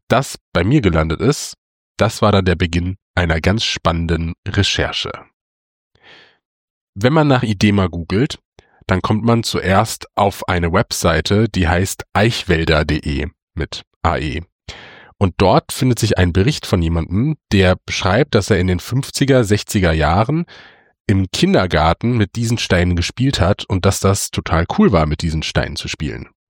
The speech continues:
Außerdem gibt's auf der Seite ganz viele Bilder von Flyern, von Katalogen, von Anleitungen, von Sets und auch von Steinen.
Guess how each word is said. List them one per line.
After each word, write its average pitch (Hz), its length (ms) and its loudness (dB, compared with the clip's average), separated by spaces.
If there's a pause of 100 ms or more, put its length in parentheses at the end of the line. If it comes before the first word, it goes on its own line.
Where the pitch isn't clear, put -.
(960)
Außerdem 113 400 2
gibt's 110 180 0
auf 98 140 -2
der 98 100 0
Seite 90 320 0
ganz 87 240 -2
viele 82 360 -2 (480)
Bilder 101 380 6
von 98 280 0
Flyern, 85 580 2
von 92 220 -6
Katalogen, 87 800 0
von 98 240 0
Anleitungen, 90 800 2
von 98 180 -4
Sets - 480 -2
und 95 180 -2
auch 95 140 0
von 85 220 -2
Steinen. 110 500 2